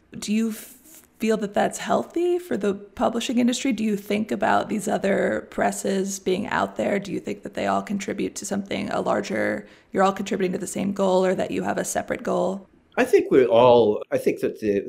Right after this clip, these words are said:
Speaker 2: the endeavors are complementary. I mean, I think there are novelists who really were overlooked. This is especially true of Black writers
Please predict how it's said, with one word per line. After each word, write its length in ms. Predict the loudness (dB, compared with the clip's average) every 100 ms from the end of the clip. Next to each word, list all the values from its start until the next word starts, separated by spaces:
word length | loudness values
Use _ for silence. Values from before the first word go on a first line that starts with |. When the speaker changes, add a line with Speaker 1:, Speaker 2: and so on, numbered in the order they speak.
| -6
Speaker 2:
the 140 | -2
endeavors 580 | -2 0 0 0 0 0
are 200 | 0 -2 -4 -14 -12
complementary. 960 | -6 -6 -6 -4 -2 0 0 -2 -4 -12 _ _ -4
I 40 |
mean, 120 | -4
I 100 | -4
think 220 | -8 -6
there 160 | -6 0
are 380 | 4 4 2 -4 -8
novelists 680 | -2 0 0 -2 -6 -6 -4
who 220 | -4 -2
really 520 | -2 -2 -4 -6 -12 _ -20 -10
were 280 | -6 -4
overlooked. 720 | -2 -4 -4 -2 -4 -6 -20 -20 _ _ _
This 340 | -6 -4 -6
is 160 | -8 -6
especially 680 | -8 -6 -2 -2 -2 -6 -6
true 640 | -6 -4 -2 -2 -8 -12 _ _ _ _ _ -14
of 220 | -10 -10 -8
Black 360 | -6 -6 -6
writers 640 | -4 -4 -4 -8 -12 -18